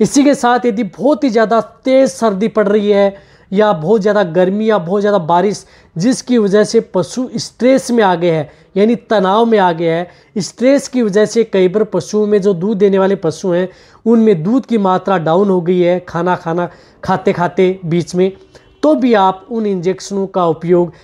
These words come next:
वहाँ पर भी कर सकते हैं। बेटर रिजल्ट आपके पशु में देखने को मिलेगा।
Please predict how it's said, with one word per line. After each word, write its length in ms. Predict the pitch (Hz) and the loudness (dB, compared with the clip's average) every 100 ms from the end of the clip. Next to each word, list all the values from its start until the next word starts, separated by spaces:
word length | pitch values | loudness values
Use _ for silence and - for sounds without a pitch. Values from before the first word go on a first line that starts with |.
| _ 175 | _ -2
वहाँ 300 | 175 170 170 | 0 0 0
पर 100 | 185 | -2
भी 220 | 160 180 - | 0 -4 -2
कर 100 | 190 196 | 0 0
सकते 440 | 190 170 - 185 | 0 -4 -2 -2
हैं। 220 | 165 143 - - _ | 0 -2 -6 -20 _
बेटर 360 | 151 190 185 - | -4 -2 0 0
रिजल्ट 340 | 208 185 196 | 0 0 0
आपके 280 | 180 160 190 | 0 0 -2
पशु 280 | 170 165 180 | -4 -6 -2
में 120 | 180 | -2
देखने 280 | 156 151 160 | 0 0 -2
को 100 | 156 | -2
मिलेगा। 340 | 156 151 143 | -2 -2 -2